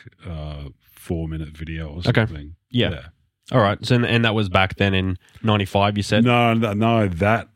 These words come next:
Speaker 1: one that, uh, Arik had that conversation with, that was a lot later than that. That would have been, like,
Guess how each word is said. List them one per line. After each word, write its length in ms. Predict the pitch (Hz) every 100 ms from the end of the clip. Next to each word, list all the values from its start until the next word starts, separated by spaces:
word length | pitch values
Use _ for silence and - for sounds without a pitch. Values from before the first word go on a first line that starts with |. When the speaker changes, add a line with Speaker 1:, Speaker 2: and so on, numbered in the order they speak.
| -
Speaker 1:
one 380 | 104 98 98 95
that, 180 | 92 85
uh, 340 | 90 85 -
Arik 320 | - 87 92 90
had 160 | 92
that 140 | 85 82
conversation 600 | 90 85 90 82 - 82
with, 140 | 92
that 180 | - 78
was 200 | 80 78
a 60 | 78
lot 280 | 73 80 90
later 280 | 82 82
than 180 | 76 71
that. 200 | 73 78
That 120 | 82
would 120 | 78 76
have 80 |
been, 500 | 76 76 76 76 76 73
like, 260 | 73 71